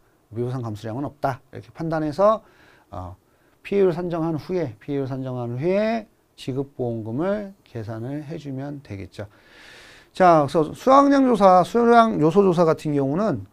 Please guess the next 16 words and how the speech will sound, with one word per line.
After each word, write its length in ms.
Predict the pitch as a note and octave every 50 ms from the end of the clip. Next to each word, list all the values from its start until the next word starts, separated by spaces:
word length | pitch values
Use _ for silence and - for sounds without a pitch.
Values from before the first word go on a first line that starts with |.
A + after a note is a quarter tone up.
| _
그쵸? 380 | _ - A#2+ - C#3 C3 A#2+ - _ _ _
크게 220 | - - G#3+ G#3+
어렵지는 640 | G3+ D3+ B2+ C#3+ E3 F#3+ F#3+ - - F#3 F#3+ F3 C#3+
않아요. 420 | A#2+ A2+ A2+ A2+ A2 A2 A#2 A#2+ - _
그 120 | - A#2+
대신 480 | B2 C3 B2 - F3+ G3+ A3 A3 G#3 - _ _ _ _
여러분들 320 | - A2+ A2 A2 G#2+ G#2 G#2
뭐 220 | G#2+ G#2 G#2 G#2 - _ _ _ _ _ _ _ _ _
문제에서 480 | A#2+ B2+ C3+ C3 C#3 B2+ C3+ B2 A#2
때 160 | - - D#3+ D#3
조심해야 420 | - - D3 C#3 - F#3+ F3+ E3+
되는 120 | D#3 C#3
건 100 | B2 B2
표준 260 | - - A3 C#4+ C#4+ B3+
수확량 340 | A#3 B3 B3+ A#3 A#3 G3+
이용한다. 440 | D#3+ C#3 B2+ A#2 A2+ G#2+ G#2 G#2+ A2